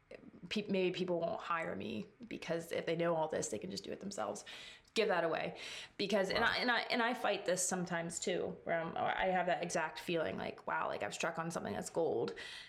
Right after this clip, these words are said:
Speaker 1: Like, do I
Speaker 2: Right.
Speaker 1: really wanna give it away?" Um, it's that insane value that, like, will bring people to you.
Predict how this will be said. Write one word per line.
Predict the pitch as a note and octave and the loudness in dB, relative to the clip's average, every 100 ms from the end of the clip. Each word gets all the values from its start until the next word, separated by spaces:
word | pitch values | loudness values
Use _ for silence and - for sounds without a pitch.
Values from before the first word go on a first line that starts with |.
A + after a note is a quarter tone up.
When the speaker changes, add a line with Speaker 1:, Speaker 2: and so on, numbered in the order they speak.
| - _ | -18 _
Speaker 1:
Like, | - D3 - - - F3+ | -4 -2 -2 -8 -10 0
do | F3+ | 4
I | |
Speaker 2:
Right. | F3 | 6
Speaker 1:
really | E3+ E3 | 6 4
wanna | D#3 | 2
give | D3+ D#3 | 0 2
it | D#3 | 2
away?" | D3+ D3+ D3 D3+ - - | 2 4 2 0 -6 -6
Um, | - F3+ E3+ E3 E3+ F3 - _ _ - | 0 4 4 2 2 0 -4 _ _ -2
it's | A3+ G#3+ - | 0 2 2
that | G3+ G3+ - | 4 4 4
insane | G3+ F#3+ G3 E3+ | 2 4 2 2
value | E3 F3 F3 E3+ | 2 4 4 4
that, | D#3+ - | 2 0
like, | E3+ - | -2 0
will | F3 | 0
bring | - F3 E3+ | 2 2 2
people | F3 F#3 E3+ | 0 -2 -2
to | - D#3 | -2 -2
you. | F3 - | 0 0